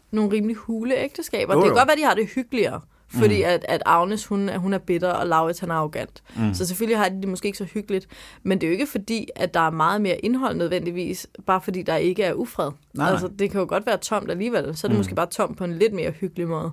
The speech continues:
Speaker 2: Mm.
Speaker 1: Men det betyder jo ikke, det er et reelt godt ægteskab. I øvrigt er det, tror jeg også, det er endnu en af Lise Nørgaards sådan, øh, små dolke til ægteskabet, ikke?
Speaker 2: Mm.
Speaker 1: Der er jo virkelig mange ægte-, jeg tror, jeg,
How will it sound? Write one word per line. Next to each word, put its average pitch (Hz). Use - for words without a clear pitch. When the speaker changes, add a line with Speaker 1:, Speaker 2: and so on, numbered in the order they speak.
Speaker 2:
Mm. 110
Speaker 1:
Men 175
det 190
betyder 202
jo 156
ikke, 185
det 214
er 170
et -
reelt -
godt 175
ægteskab. 175
I 190
øvrigt 190
er 196
det, -
tror -
jeg 147
også, 156
det -
er -
endnu 190
en 165
af 165
Lise 165
Nørgaards 160
sådan, 151
øh, -
små 185
dolke 170
til 240
ægteskabet, 202
ikke? 233
Speaker 2:
Mm. 104
Speaker 1:
Der 185
er 180
jo 180
virkelig 226
mange 175
ægte-, 190
jeg 165
tror, -
jeg, 269